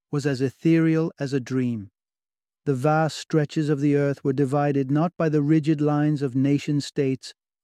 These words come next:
but by the fluid grasps of empires. Think of a patchwork quilt with ever-shifting patterns.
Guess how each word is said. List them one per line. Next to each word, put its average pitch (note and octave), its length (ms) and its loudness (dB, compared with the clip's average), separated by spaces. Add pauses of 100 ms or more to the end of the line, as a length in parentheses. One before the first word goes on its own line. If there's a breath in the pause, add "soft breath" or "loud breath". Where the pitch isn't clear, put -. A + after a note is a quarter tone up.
(100)
but C#3+ 140 -2
by D3 140 0
the C#3 120 0
fluid D#3+ 600 2
grasps C#3 720 -4
of B2+ 160 -4 (100)
empires. A#2 720 -4 (480)
Think F3 180 0
of D#3+ 120 0
a D3+ 80 -2
patchwork D3 580 -2 (120)
quilt D#3 420 -2
with C3+ 200 -4
ever-shifting C#3+ 760 -2
patterns. C3 560 -4